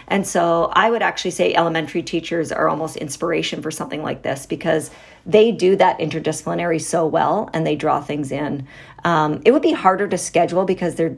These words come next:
they're not really specialists then. We want everything to sort of be interconnected in elementary just to promote.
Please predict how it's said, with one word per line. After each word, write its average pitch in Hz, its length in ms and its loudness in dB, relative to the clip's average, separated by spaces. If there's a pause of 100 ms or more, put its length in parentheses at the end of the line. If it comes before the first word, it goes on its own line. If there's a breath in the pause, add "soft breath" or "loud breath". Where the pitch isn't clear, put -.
(140)
they're 165 120 0
not 170 260 -2
really 165 200 0
specialists - 720 -4
then. 220 300 0
We 196 100 2
want 156 380 0
everything 208 440 0
to 220 80 -6
sort 208 220 -4
of 202 40 -6
be 208 100 0
interconnected 208 680 -4
in 208 100 0
elementary 202 480 -4
just 202 260 -6
to 208 60 -2
promote. 170 520 -2